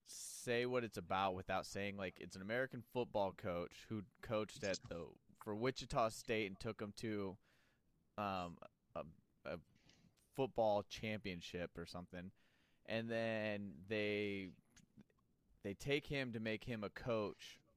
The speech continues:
of soccer in Europe. And it kinda explains the whole, like, how, like, relegation and stuff, like, going up and down, which is kind of a cool concept.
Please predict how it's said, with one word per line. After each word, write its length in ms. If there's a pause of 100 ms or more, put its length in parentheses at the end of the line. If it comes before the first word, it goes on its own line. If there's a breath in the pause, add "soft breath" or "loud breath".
(380)
of 180
soccer 760 (760)
in 560
Europe. 500 (1300)
And 100
it 60
kinda 260
explains 520
the 100
whole, 400
like, 220
how, 480
like, 240
relegation 720
and 120
stuff, 420
like, 180
going 240
up 160
and 100
down, 200
which 160
is 100
kind 200
of 80
a 80
cool 300
concept. 720